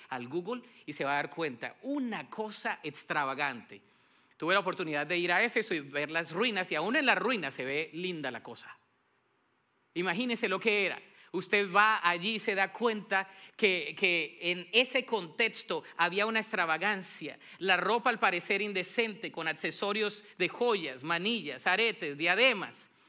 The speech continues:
Y todas las personas pensaban que como iban al templo de Artemisa de esa manera, tenían que venir ahora a adorar en la sinagoga de la misma manera. Y el apóstol dice, "No,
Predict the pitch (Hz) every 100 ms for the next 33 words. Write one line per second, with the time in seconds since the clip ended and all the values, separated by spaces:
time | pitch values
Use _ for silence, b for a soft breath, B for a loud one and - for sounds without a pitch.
0 | B B 208 214 - 269 302 277 240 -
1 | 196 - 254 226 160 - 202 190 247 247
2 | 220 214 175 196 170 196 254 247 196 202
3 | 247 240 240 196 185 190 185 220 - 147
4 | 139 175 233 214 226 254 220 B B 214
5 | 185 202 254 214 202 208 202 208 202 165
6 | 165 170 190 220 202 165 175 170 202 226
7 | 208 196 B B 165 190 180 185 196 190
8 | 196 214 214 143 B 190 208 196 233 247
9 | 233 247 262 226 226 277 349 262 156 -